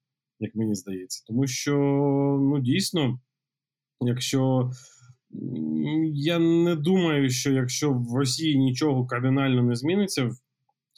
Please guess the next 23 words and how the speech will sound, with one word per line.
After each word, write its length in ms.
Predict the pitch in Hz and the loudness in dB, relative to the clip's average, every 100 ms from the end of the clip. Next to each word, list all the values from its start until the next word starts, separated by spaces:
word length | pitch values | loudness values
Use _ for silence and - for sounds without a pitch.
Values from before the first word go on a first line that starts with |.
| - | -2
най-, 180 | 139 123 | 0 2
найближчі 360 | 120 127 131 127 | 2 2 2 0
там 160 | 113 107 | -2 -2
роки 220 | 123 156 | -2 -2
або 180 | 143 120 | 0 -2
десятиліття, 800 | 113 - 120 135 131 143 127 - - - - - | -4 -2 0 0 0 -4 -4 -10 -20 -20 -20 -12
то 120 | - 123 | 0 2
ми 180 | 131 | 4
колись 300 | 131 139 143 | 2 2 2
зможемо 440 | 123 131 123 120 117 | 2 2 2 2 0
говорити 480 | 117 113 117 127 127 | 0 0 0 0 -2
про 200 | 110 113 | -4 -2
те, 220 | 127 127 | 0 2
що 240 | 127 117 | 0 0
у 140 | 107 107 | -2 -2
нас 240 | 113 - | -4 -4
тепер 280 | - 107 98 | -6 -6 -4
безпечно 560 | 107 - 240 240 151 | -4 0 0 0 0
і 60 | 131 | 2
ми 120 | 135 | 4
можемо 640 | 127 127 113 107 101 104 95 | 4 2 2 0 0 -2 -6
спокійно 500 | - - - 110 101 | -12 -12 -4 -2 -4
працювати. 440 | 95 92 90 82 | -6 -14 -16 -20